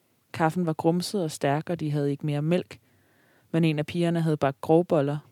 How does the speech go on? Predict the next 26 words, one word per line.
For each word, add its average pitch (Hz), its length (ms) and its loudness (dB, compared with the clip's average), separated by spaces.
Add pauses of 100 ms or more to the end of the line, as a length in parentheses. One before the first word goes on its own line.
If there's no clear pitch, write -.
(120)
Brieosten 180 600 2
smeltede 147 460 -2
i - 20 -4
solen. 160 480 -2 (580)
Der 156 60 0
var 147 120 4
også 151 240 2
mortadella-pølse. 160 1000 -2 (960)
De 175 80 -2
forekom 180 440 4
hende 156 260 -2
at 147 80 -4
være 151 180 0
så 175 120 -2
voksne 165 480 2
alle 147 200 -4
fem, 170 280 -2 (680)
med 160 100 -2
pålægget 170 560 2
og 147 80 0
de 151 80 -2
mange 151 300 -2
krus, - 480 -4
transistoren 165 640 -2
i 160 60 0
stuevinduet. 151 720 -2